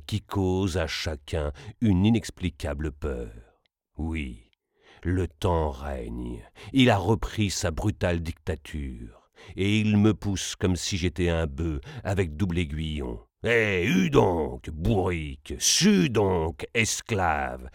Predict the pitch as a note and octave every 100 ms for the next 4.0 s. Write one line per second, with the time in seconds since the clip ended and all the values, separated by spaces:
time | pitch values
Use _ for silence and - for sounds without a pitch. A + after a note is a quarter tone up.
0 | - C3+ F2+ G#2+ F3 E3+ E3 F3 D3 G#2+
1 | F2+ - - _ D#2+ E2 A2 F#2 F2+ E2+
2 | D2+ B1+ A1 _ _ _ _ _ _ _
3 | - - G#2+ E2+ E2 D2 D#2 D#2 D#2